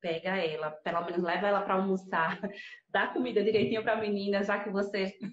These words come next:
teve interação com ela", porque eu sou bastante preocupada, sabe? Então, o nosso medo sempre foi isso. Eu, eu, o, então,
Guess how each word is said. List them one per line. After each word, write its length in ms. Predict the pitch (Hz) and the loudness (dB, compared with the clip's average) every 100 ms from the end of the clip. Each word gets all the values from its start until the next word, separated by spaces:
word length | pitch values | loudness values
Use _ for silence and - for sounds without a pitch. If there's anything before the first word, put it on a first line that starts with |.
| - | -8
teve 300 | - 214 233 | 0 2 2
interação 420 | 269 220 220 220 220 | 2 2 0 -2 -2
com 100 | 214 | 0
ela", 180 | 190 202 | 2 2
porque 260 | 226 233 | 0 0
eu 60 | 247 - - | 0 0 -12
sou 160 | - 240 | -12 -4
bastante 320 | 247 247 - | -2 -2 -6
preocupada, 600 | 277 285 _ 240 208 202 | -6 -8 _ -2 0 -2
sabe? 180 | 202 247 - _ _ _ _ _ _ _ _ - - _ | -2 -4 -4 _ _ _ _ _ _ _ _ -20 -20 _
Então, 340 | 240 254 262 | -6 -2 -2
o 40 | 247 | 0
nosso 340 | 269 - 269 | -2 -2 -6
medo 240 | 233 226 240 | -4 -2 -4
sempre 300 | 247 - - | -6 -10 -6
foi 260 | 277 311 | -6 -4
isso. 180 | 208 - | -6 -6
Eu, 120 | 196 - | -8 -4
eu, 180 | 196 - _ 190 | -6 -6 _ -6
o, 280 | 196 202 - - _ - | -4 -4 -10 -20 _ -2
então, 540 | 220 220 233 - - | -2 2 2 0 -4